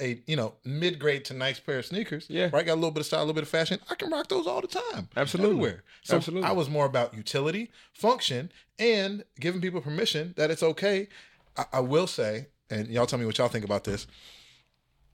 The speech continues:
Speaker 1: I don't wanna be distracting for the s-, for the setting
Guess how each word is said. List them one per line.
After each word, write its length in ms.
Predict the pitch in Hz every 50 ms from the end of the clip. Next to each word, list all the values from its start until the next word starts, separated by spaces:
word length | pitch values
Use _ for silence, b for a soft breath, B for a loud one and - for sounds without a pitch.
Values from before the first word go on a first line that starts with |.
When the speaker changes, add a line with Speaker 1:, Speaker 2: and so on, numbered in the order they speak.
| _
Speaker 1:
I 100 | - 120
don't 180 | 139 151 151 139
wanna 220 | 139 127 117 127
be 200 | 113 117 123 123
distracting 800 | 117 - 104 - - - - 135 131 - - - 180 190 208 196 - _ _ _ _ _ _ _ _ _ _ _ _ _ _ _ -
for 260 | - - 147 131 123
the 120 | 117 120
s-, 220 | 117 - - - 147 131 - -
for 160 | - - 123
the 80 | 110 -
setting 480 | - - - 156 143 147 143 143 147